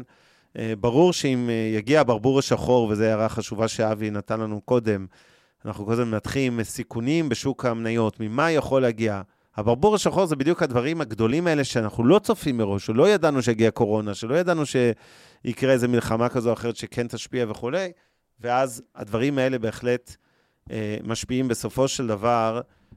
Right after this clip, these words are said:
אה, הרבה פעמים יותר מהדברים שאנחנו יכולים לצפות, כמו סיכוני אינפלציה, העלאות ריבית, דברים שהם כאילו יותר על השולחן, ולרוב גם יותר מגולמים בשוק המניות,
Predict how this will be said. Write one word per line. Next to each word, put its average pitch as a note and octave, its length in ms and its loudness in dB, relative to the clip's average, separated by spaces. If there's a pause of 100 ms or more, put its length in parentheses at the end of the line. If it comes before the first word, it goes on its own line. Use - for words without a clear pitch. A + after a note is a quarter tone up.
(140)
אה, A2+ 100 -2
הרבה G#2+ 200 0
פעמים B2 180 -4
יותר C#3+ 400 2
מהדברים A#2 540 0
שאנחנו A#2 380 -2
יכולים C3+ 420 2
לצפות, A2+ 500 2
כמו A2 140 -8
סיכוני A#2 340 -10
אינפלציה, A2 600 -4
העלאות G#2+ 300 -2
ריבית, A2 440 -4
דברים G#2 300 -8
שהם G#2+ 200 -8
כאילו A2 180 -6
יותר A2 220 -4
על A2 100 0
השולחן, A2 760 -6 (460)
ולרוב A2+ 320 2
גם A2+ 160 -2
יותר A#2+ 200 -2
מגולמים A#2 800 0
בשוק G#2 360 -10
המניות, G#2 480 -6